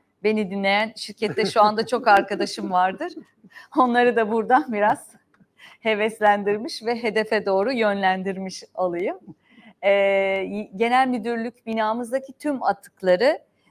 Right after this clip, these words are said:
e, öncelikle biz kaynağında ayrıştırıyoruz. E, zaten sıfır atık atık sistemi belgemizde mevcut. Yani bunu yaparak bu belgeyi aldık.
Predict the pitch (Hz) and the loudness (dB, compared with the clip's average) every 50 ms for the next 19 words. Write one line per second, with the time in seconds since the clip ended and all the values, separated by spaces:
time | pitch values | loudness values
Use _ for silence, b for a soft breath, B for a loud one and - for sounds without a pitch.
0 | _ - - 202 196 196 190 196 - - 214 233 226 214 240 233 233 233 - 202 | _ -4 -2 0 0 0 0 -2 -2 -2 -4 -4 -2 -2 -4 -6 -6 -6 -6 -6
1 | 190 240 262 - - - 220 202 196 196 202 196 190 190 190 190 190 185 175 196 | -6 -6 -10 -14 -12 -4 -2 -2 -2 -2 -2 -2 -2 -2 -2 -2 -4 0 2 2
2 | 190 175 - - _ _ - 160 160 160 160 156 160 - - - - 165 156 151 | 2 2 0 -4 _ _ -6 -4 -4 -4 -4 -6 -10 -16 -18 -16 -14 -12 -10 -8
3 | 151 170 202 285 311 - - _ _ _ _ _ _ _ _ _ _ _ 190 190 | -8 -8 -8 -10 -10 -14 -18 _ _ _ _ _ _ _ _ _ _ _ -6 -4
4 | 185 180 180 175 175 165 160 - - 160 208 208 214 220 - 254 262 277 - _ | -2 -2 -2 -2 -2 -4 -4 -8 -4 2 4 4 4 4 0 -4 -4 -4 -8 _
5 | _ _ _ _ - - - - 247 240 - 233 220 214 - 185 - - - 220 | _ _ _ _ -20 -18 -8 -6 -6 -4 -4 -4 -4 -2 -2 -4 -6 -8 -12 -18
6 | - _ _ _ - 196 190 - - 226 - - - - 185 - _ - 196 202 | -18 _ _ _ -10 -10 -10 -8 -12 -18 -16 -20 -20 -18 -18 -12 _ -6 -6 -4
7 | 233 285 294 294 - 202 196 196 196 185 190 196 190 190 185 175 170 160 160 139 | -4 -4 -6 -4 2 4 4 4 4 2 0 0 0 -2 -2 -4 -6 -6 -6 -6
8 | - - _ _ - 170 165 160 156 - 214 247 - _ _ _ _ _ _ _ | -6 -10 _ _ -8 -8 -8 -8 -8 -10 -14 -16 -16 _ _ _ _ _ _ _
9 | _ _ 170 165 165 170 165 185 190 190 185 180 175 - 220 175 170 156 156 - | _ _ -4 -4 -4 -4 -4 -4 -2 0 0 0 0 0 -2 -2 -2 -2 -4 -6
10 | _ 175 160 151 165 156 156 160 165 165 165 160 - 175 180 175 180 185 - | _ -10 -4 -2 0 0 0 -2 -4 -6 -4 -2 0 0 -2 -2 -4 -8 -12